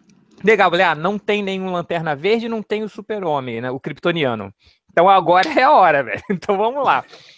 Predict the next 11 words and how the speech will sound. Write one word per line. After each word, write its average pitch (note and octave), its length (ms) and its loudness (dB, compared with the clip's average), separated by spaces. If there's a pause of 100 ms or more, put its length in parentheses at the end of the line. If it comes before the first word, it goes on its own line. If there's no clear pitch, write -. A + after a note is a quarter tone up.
(180)
Aí, D#3+ 280 0
é, G3+ 160 -2
é, - 80 -4
é. E3 460 -6 (1300)
Mas A3+ 160 4
enfim, C#3+ 240 -4
as D3+ 160 -2
caixas G#3 400 -2
meio F#3 180 -4
que - 100 -4
acordam, C#3 580 -2